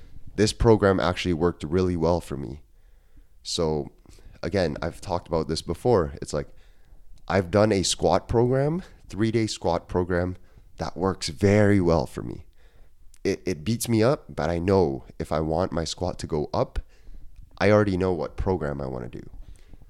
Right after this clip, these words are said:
Currently, the barbell squat is not one of my priorities, so I'm not doing that program. But if ever in the future, and I'm sure it'll come up again, but if ever in the future I wanna increase my squat,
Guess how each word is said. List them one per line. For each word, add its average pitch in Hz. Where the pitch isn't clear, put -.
Currently, 107
the 90
barbell 87
squat -
is 73
not 76
one 76
of 71
my 71
priorities, 113
so -
I'm 80
not 101
doing 82
that 69
program. 73
But 82
if -
ever 113
in 95
the 82
future, 120
and 76
I'm 73
sure 98
it'll 80
come 80
up -
again, 76
but 82
if -
ever 90
in 104
the 95
future 147
I 82
wanna 85
increase 87
my 78
squat, 85